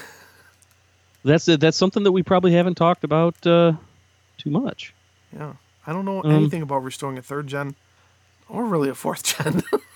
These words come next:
Speaker 1: Well, um,
Speaker 2: I bu-, I bought one when it was new. A
Speaker 1: let's
Speaker 2: couple of
Speaker 1: see,
Speaker 2: 'em.
Speaker 1: uh, well, let's see. Uh, eject the Molly Hatchet cassette out of the, out of the, the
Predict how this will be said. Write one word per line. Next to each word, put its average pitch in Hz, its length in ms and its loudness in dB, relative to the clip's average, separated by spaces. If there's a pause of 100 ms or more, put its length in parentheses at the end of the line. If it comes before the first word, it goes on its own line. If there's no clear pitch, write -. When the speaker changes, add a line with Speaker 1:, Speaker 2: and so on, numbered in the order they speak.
(1300)
Speaker 1:
Well, 160 320 2 (120)
um, 123 440 0 (1040)
Speaker 2:
I 147 60 -8
bu-, - 160 -8
I - 80 -4
bought 180 260 0
one 202 140 0
when 190 100 0
it 185 80 -2
was 127 160 -8
new. 262 280 0
A - 640 -14
Speaker 1:
let's - 140 -2
Speaker 2:
couple 349 160 0
of - 60 -2 (120)
Speaker 1:
see, - 60 -6
Speaker 2:
'em. 101 60 -4
Speaker 1:
uh, - 40 -6 (460)
well, 123 240 2
let's 147 180 -2
see. 113 320 -8
Uh, - 140 -14
eject 143 400 2
the 143 140 2
Molly 156 320 4
Hatchet 170 400 -2
cassette - 400 0
out 123 100 2
of 135 80 -2
the, 139 240 0
out 127 80 -2
of 139 100 -2
the, 139 160 2 (640)
the 131 140 4